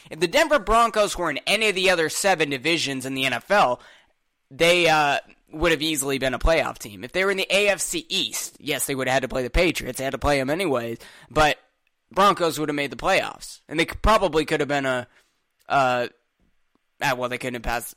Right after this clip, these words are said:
the Patriots probably, but, uh, they could potentially be a top two seed.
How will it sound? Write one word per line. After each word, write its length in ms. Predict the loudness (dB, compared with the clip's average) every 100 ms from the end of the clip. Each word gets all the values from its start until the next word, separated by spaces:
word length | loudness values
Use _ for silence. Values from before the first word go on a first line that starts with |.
| _
the 100 | -18
Patriots 520 | -4 -2 -2 -2 -4 -4
probably, 540 | -2 -2 -4 -8 -6
but, 260 | -4 -4 -6 _ _ _ _
uh, 260 | 0 2 0 -4 -8
they 220 | -2 0
could 220 | 0 -2
potentially 560 | -2 0 0 0 0 0
be 300 | -2 -2 -2
a 80 | -4
top 280 | -2 -2
two 200 | -2 -8
seed. 400 | -6 -4 -6 -8